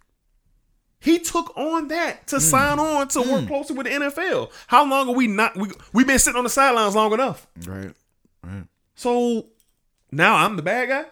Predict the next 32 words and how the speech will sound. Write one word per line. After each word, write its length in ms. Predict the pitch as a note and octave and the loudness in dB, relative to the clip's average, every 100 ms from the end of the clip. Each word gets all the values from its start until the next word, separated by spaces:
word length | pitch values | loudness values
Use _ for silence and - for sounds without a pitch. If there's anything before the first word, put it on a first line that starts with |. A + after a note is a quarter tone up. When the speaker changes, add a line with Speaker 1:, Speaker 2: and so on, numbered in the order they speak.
| - | -14
Speaker 2:
Mm-hmm. 220 | F2 F2 | -12 -10
Speaker 1:
because 260 | F2 D3+ F3 | -4 0 2
I'm 160 | G#3 | 2
jumping 300 | G#3 A3 G3 | 0 -4 -4
in 200 | A3 B3+ | -6 -6
and 80 | A3 | -4
I'm 100 | E3+ | -4
partnering 300 | F3+ G#3 F3+ G3+ | -2 0 0 0
with 80 | |
the 60 | E3+ | 0
N 80 | G3+ | 0
F 140 | G3 G3+ | -2 -4
L 260 | A3 B3 - | -4 -6 -6
to 100 | E3+ | -4
inspire 560 | D#3 C#3+ - G3 A3+ | -2 -2 0 0 0
change. 460 | G3+ A3+ C4 D#4+ D#4+ _ _ _ _ _ _ _ _ _ - | -2 -4 -6 -8 -12 _ _ _ _ _ _ _ _ _ -4
Because 280 | F#3 A3+ | 0 2
no 140 | F#3+ A3+ | 2 0
disrespect 400 | A#3 A3+ - A3+ | -2 -4 -2 -2
to 40 | |
no 140 | G#3 G3+ | 0 0
other 180 | G#3 G3 | 0 2
acts 240 | F#3+ A#3 F#3 | 2 0 0
watching 260 | G3+ G3+ | -2 0
the 60 | E3 | -2
Super 240 | - F4 | -2 -2
Bowl, 260 | E3+ F3 F3 | 2 4 4
I, 140 | - - | 4 2
I'm 180 | - G#4+ | 0 0
not 180 | F#4+ | -2
watching 320 | F#3 D#4 - | -2 -4 -6
that. 120 | G2+ | -14